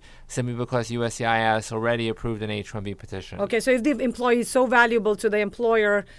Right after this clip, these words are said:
Speaker 2: to the, to one of you in the company, then just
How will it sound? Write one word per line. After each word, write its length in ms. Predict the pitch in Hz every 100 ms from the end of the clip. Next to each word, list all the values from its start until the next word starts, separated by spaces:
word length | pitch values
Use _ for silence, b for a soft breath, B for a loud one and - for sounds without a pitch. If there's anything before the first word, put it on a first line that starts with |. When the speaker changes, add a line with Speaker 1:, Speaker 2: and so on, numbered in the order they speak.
| B -
Speaker 2:
to 100 | 202
the, 100 | 202
to 140 | -
one 180 | 208 220
of 120 | 214
you 100 | 220
in 120 | 220
the 40 | 214
company, 460 | - 359 320 277
then 380 | 262 240 233 226 B B B
just 320 | 262 262 -